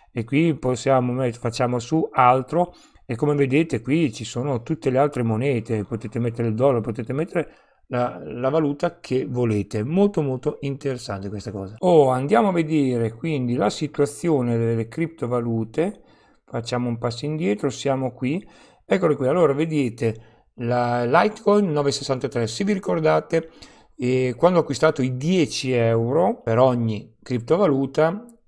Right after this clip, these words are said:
tolta le tasse, eh, erano a nove euro e sessantotto.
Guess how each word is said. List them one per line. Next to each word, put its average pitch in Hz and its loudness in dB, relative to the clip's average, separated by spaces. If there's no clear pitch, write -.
tolta 123 2
le 117 -4
tasse, 151 0
eh, 117 -4
erano 160 2
a 131 0
nove 151 4
euro 147 6
e 147 2
sessantotto. 123 -4